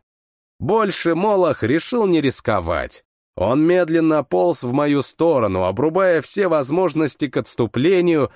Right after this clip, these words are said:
и перекрывая пути отхода. Я хотел спастись в дыму, но, как назло, начался дождь, легко проникающий через проломы в крыше.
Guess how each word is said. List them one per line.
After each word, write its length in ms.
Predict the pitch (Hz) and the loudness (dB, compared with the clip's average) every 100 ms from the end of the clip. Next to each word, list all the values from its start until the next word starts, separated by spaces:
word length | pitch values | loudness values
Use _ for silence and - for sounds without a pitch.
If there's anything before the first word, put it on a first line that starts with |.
| _ | _
и 120 | 202 | -2
перекрывая 720 | 208 214 175 151 147 190 202 175 | 0 0 0 0 0 0 0 0
пути 360 | 180 175 165 | -2 -2 0
отхода. 760 | 127 101 - 107 95 71 58 - _ _ _ _ - | 0 -2 -4 -2 -2 -4 -10 -14 _ _ _ _ -8
Я 400 | 98 139 160 131 | -2 0 2 0
хотел 480 | 135 139 - 185 | -2 -2 0 -2
спастись 640 | 151 - 147 - - 185 127 | -2 -2 -4 -4 -4 -2 -2
в 100 | 120 | -2
дыму, 640 | 117 131 120 104 78 - _ _ _ _ | 0 2 2 0 -4 -10 _ _ _ _
но, 220 | 92 113 | -2 -2
как 240 | 110 165 - | 0 -2 0
назло, 480 | 165 143 160 208 | 0 0 0 0
начался 640 | 196 190 - 185 - 185 165 | 0 -2 0 -2 0 -2 -2
дождь, 600 | 147 196 143 - - - - | 0 0 0 -2 -10 -18 -6
легко 500 | 107 180 - 214 180 | 0 0 0 -2 -2
проникающий 840 | 107 107 147 185 214 180 - 180 | 0 0 0 0 0 0 0 -2
через 340 | - 175 165 - | -2 -2 -2 -2
проломы 520 | 160 156 156 139 123 | 0 2 2 2 0
в 100 | - | -2
крыше. 600 | 113 104 78 - 67 | -4 -2 -4 -6 -10